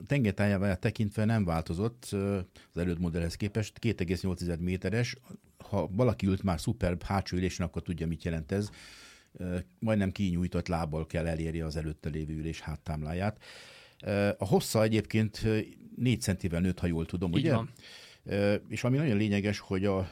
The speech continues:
Speaker 1: magassága tizenkettő és öt milliméterrel nőtt a különböző karosszéria változatot tekintve. Tehát magasabb lett, hosszabb egy kicsit, viszont keskenyebb egy nagyon kicsivel, egy
Speaker 2: Minimálisan.
Speaker 1: minimális, egy körömnyivel.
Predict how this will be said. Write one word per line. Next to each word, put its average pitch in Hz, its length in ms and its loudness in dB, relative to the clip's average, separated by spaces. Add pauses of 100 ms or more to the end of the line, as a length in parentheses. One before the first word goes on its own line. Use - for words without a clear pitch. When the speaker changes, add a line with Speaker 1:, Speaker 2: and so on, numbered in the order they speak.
Speaker 1:
magassága 92 580 0
tizenkettő 117 540 0
és 101 220 -2
öt 117 260 -4
milliméterrel 95 760 2
nőtt 92 360 -2
a 90 260 -2 (160)
különböző 87 400 -2
karosszéria 85 640 -2
változatot 85 840 -2
tekintve. 73 600 -6 (400)
Tehát - 200 -6
magasabb 123 460 2
lett, - 360 0 (120)
hosszabb 113 380 -2
egy 123 100 2
kicsit, 127 280 -2
viszont 123 260 0
keskenyebb 82 560 -2
egy 82 320 -6 (160)
nagyon 78 280 -6
kicsivel, 76 460 -8
egy 78 100 -4
Speaker 2:
Minimálisan. 127 640 4
Speaker 1:
minimális, 87 360 0
egy 104 100 2
körömnyivel. 101 680 4